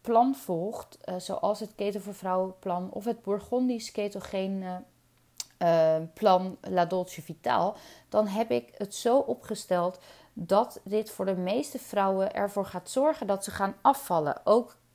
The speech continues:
calorisch bekeken. Maar wanneer je dingetjes toe gaat voegen en extra vetten toe gaat voegen,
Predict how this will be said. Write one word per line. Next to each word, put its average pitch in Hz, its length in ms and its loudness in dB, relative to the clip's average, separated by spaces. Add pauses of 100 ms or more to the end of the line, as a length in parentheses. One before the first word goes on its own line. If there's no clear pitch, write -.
(140)
calorisch 220 680 4
bekeken. - 640 -6 (560)
Maar 220 140 2
wanneer 269 420 2
je 269 220 -2 (140)
dingetjes 240 460 -2
toe 349 160 0
gaat 247 200 -4
voegen 202 600 -6
en 185 280 -6
extra - 320 -6
vetten 294 340 -2
toe 214 140 -4
gaat 175 220 -8
voegen, 208 420 -10